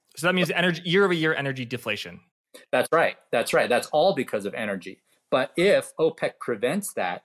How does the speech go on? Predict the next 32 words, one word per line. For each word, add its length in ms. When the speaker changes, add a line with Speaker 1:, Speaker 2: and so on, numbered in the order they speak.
Speaker 2:
from, 400
and, 160
and 180
keeps 300
that 240
as 180
a 80
short-lived 680
phenomenon, 800
I 60
mean, 80
the 80
Fed 320
is 140
already 320
worried 400
about 180
sticky 440
core. 380
But 160
if 280
opec 600
at 140
the 80
margins 760
prevents 760
the 420
energy 440
component 640
from 400
kind 240
of 220